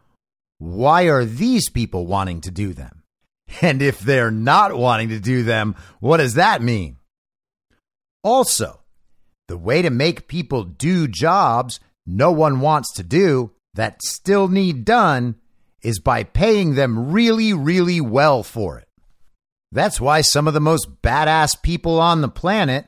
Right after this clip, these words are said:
are doing some of the hardest jobs in the world in some of the most awful climates,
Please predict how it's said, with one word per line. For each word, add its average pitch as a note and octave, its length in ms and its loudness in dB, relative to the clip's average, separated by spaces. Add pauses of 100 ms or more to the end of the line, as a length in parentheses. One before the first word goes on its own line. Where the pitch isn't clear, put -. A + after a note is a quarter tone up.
(300)
are C3+ 120 0
doing F#3+ 280 2
some C4 220 0
of F#3 60 2
the E3 100 2
hardest F3 520 0
jobs D#3+ 500 0 (100)
in F3+ 280 2
the C#3 120 0
world B2+ 600 2 (340)
in F3 200 0
some G#3 260 0
of E3 200 0
the F3 220 -2
most D#3+ 600 0
awful F3 340 2
climates, F#3 600 -4